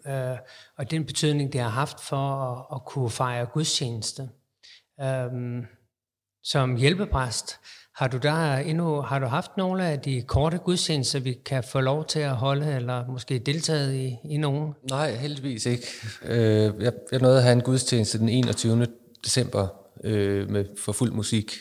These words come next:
Speaker 2: om jeg så må sige. Øh, selvfølgelig med nogle restriktioner, men, men de daværende noget mere lempelige restriktioner. Øhm, og så har jeg en dåbsgudstjeneste den tyvende februar, som jeg er lidt spændt på.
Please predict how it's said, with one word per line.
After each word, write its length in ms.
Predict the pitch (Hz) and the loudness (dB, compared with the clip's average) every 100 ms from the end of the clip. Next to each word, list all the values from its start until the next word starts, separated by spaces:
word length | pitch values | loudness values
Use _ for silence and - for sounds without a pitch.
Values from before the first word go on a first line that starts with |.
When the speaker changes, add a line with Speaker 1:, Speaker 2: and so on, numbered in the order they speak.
| - | -4
Speaker 2:
om 100 | 101 | -2
jeg 100 | 95 | 0
så 140 | 107 | -2
må 100 | 78 | -2
sige. 320 | 98 101 107 - _ - - - _ - | -4 -4 -4 -6 _ -20 -20 -20 _ -6
Øh, 280 | 101 95 95 | -2 0 0
selvfølgelig 320 | 110 120 117 | 2 4 8
med 140 | 107 117 | 8 8
nogle 240 | 117 101 | 8 4
restriktioner, 580 | 104 - 107 127 120 107 | 2 -2 0 2 2 2
men, 280 | 101 101 104 | 2 0 2
men 160 | 104 95 - - 113 | 0 0 -8 -6 4
de 60 | |
daværende 460 | 113 110 113 101 98 | 8 8 8 6 4
noget 200 | 104 110 | 4 6
mere 120 | 110 | 6
lempelige 500 | 104 117 117 104 95 - - | 6 4 2 -2 -4 -6 -6
restriktioner. 580 | - - - - 101 - - - - - - _ _ | -6 -6 -8 -8 -8 -10 -16 -20 -20 -20 -20 _ _
Øhm, 680 | 107 101 101 98 98 98 98 - - | 2 4 4 4 2 0 -2 -6 -8
og 80 | 110 | 0
så 100 | 117 | 4
har 120 | 113 | 6
jeg 100 | 101 | 4
en 80 | 104 | 4
dåbsgudstjeneste 1900 | 117 113 - - - - - - - - - - 110 98 - 104 98 - | 2 2 -2 -6 -6 -6 -8 -10 -14 -18 -20 -8 -4 -2 0 0 0 -4
den 100 | 95 | -6
tyvende 320 | 92 113 110 117 | -2 0 2 2
februar, 420 | 131 123 101 104 | 2 2 0 0
som 180 | - 98 | -4 -2
jeg 60 | |
er 40 | 98 | -2
lidt 180 | 98 - | -2 -2
spændt 220 | 104 104 | -2 0
på. 280 | 107 - | -2 -2